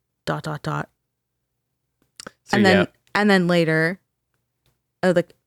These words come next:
Speaker 1: after, dot, dot, dot, Dylan just texts two,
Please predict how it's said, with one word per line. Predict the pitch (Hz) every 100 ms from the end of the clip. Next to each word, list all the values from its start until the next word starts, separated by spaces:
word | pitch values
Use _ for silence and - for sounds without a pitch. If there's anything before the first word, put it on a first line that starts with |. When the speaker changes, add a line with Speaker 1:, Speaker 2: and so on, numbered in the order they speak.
| _
Speaker 1:
after, | 156 151 - 151 165 -
dot, | 165 160
dot, | - -
dot, | 165 - _ - _ _ _
Dylan | 180 175 175
just | 170 - -
texts | 165 - - - - _ _ -
two, | 165 -